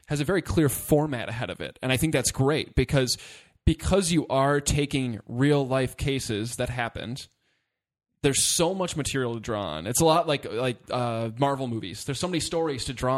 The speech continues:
on for future movies that you can, you can take parts of them.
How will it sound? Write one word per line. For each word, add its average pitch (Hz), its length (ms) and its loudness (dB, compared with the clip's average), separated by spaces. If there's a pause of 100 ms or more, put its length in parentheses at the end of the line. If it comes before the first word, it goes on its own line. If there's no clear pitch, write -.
on 107 160 -6
for 120 120 -6
future 120 320 -4
movies 107 380 -2
that - 120 -4
you 120 120 -2
can, 117 180 -4 (300)
you - 80 -10
can 123 120 -6
take 143 280 0
parts 143 300 0
of 123 80 -4
them. 107 180 -6